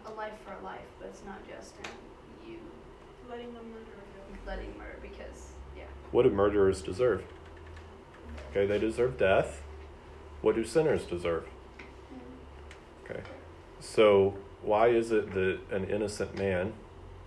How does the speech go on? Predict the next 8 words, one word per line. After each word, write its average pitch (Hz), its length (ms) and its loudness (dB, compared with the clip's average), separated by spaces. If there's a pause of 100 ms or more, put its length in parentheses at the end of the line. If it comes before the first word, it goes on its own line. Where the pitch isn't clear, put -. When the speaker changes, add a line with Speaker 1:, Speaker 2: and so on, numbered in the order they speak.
(120)
Speaker 3:
can 98 140 -6
take 95 240 -2
my 95 140 0
death 101 320 -2
penalty 90 640 0 (880)
in 92 200 -2
God's 135 300 0
court, 92 380 -2